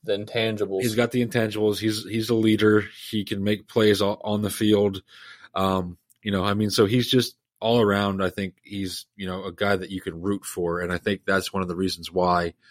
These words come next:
Speaker 2: you know, we like him so much. And, you know, a lot of people, and, you know, other than maybe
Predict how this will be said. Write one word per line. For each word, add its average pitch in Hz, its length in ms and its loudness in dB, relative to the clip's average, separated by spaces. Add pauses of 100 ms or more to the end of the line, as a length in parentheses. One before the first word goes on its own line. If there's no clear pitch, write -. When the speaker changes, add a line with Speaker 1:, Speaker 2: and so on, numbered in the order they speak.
(340)
Speaker 2:
you 90 80 -8
know, 85 100 0
we 98 160 0
like 92 280 2
him 85 140 -6
so 90 200 -4
much. 87 460 -6
And, 82 340 -12
you 95 100 -6
know, 82 200 -6 (100)
a 98 80 -4
lot 92 220 2
of 90 60 -4
people, 87 300 -4 (540)
and, 98 140 -2
you 95 60 -4
know, 87 220 -4 (140)
other 110 240 0
than 95 320 -2
maybe 95 440 -2